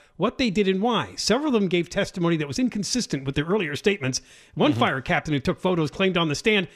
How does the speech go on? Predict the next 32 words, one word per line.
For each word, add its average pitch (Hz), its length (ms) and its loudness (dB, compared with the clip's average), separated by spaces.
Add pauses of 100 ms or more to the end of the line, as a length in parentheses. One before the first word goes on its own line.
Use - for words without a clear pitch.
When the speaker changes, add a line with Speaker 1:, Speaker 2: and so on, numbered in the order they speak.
(160)
Speaker 1:
he 233 80 2
didn't 269 180 2
remember 233 300 2
being 196 200 0
at 175 60 0
the 170 80 -6
crash 214 280 0
site 185 180 2
at 156 80 2
all. 208 420 -2 (720)
Ah, 107 80 -6
that's 110 180 -4
Speaker 2:
Yeah. 107 80 -4
Speaker 1:
not 98 100 -12
good. - 160 -18 (400)
Speaker 2:
No, 87 160 0
Speaker 1:
The 104 40 -2 (120)
Speaker 2:
because 147 180 2
Speaker 1:
identity 214 260 2
of 165 100 0
at 160 100 -6
least 208 200 0
one 180 140 2
firefighter 170 480 0
who 147 60 0
received 190 320 -2
the 175 40 -4
photos 151 360 0
has 123 100 -2
never 131 180 0
been 120 160 0
identified. 113 600 -6